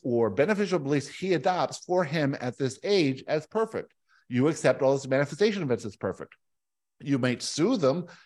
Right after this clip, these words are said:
You may interject some wisdom if you're inspired, but you don't really want to change him. You want to allow the process to take place because the process is perfect. If you were God and you could come in and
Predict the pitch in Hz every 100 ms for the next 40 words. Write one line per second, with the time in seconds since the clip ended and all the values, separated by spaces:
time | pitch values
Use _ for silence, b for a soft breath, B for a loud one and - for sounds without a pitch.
0 | B 131 135 131 127 127 127 - 165 151
1 | 131 143 143 - 131 113 147 208 - 135
2 | 135 143 131 117 110 - 196 208 139 190
3 | 196 _ b b - 190 226 233 185 170
4 | 151 117 - 196 247 - 113 135 139 147
5 | 135 135 - 143 165 b b - 117 120
6 | 131 135 147 170 185 - 113 - 143 -
7 | 147 - 120 - 123 131 - 143 - 151
8 | - 143 - 151 214 220 - 101 104 -
9 | 143 135 - 220 220 - - _ _ _
10 | _ _ _ _ _ _ _ _ _ _
11 | _ _ _ _ - 156 226 240 170 127
12 | - 226 87 107 180 156 _ _ _ 143
13 | 160 190 165 - - 180 170 151 131 117
14 | 113